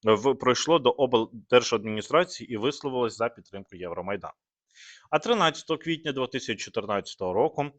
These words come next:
відбулися події, які отримали назву «Яєчна неділя». Понад триста сепаратистів зібрались на так званій Алеї Слави і звідти планували здійснити штурм міськради,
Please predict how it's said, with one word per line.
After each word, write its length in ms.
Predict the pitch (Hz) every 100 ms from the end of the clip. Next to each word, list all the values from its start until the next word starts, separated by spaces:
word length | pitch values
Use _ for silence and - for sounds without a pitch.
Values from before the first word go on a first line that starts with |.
| - - -
відбулися 460 | 135 175 254 247 185
події, 380 | 156 139 190
які 220 | 175 - 143
отримали 440 | - 135 156 123
назву 360 | 113 131 120 120
«Яєчна 560 | 110 107 110 - 110
неділя». 440 | 120 135 120 82 78 _ _ _
Понад 240 | 110 104
триста 360 | - 160 160 110
сепаратистів 760 | - 98 98 92 170 185 -
зібрались 500 | 104 104 117 135 110
на 100 | 110
так 160 | 101 101
званій 260 | 113 120 110
Алеї 340 | 101 107 98
Слави 420 | - 135 170 151 143 _ - - -
і 100 | 135
звідти 360 | 147 226 202
планували 520 | 135 123 123 151 175
здійснити 480 | 113 113 - 147 -
штурм 320 | - - 165 143
міськради, 600 | 123 123 - 156 98 80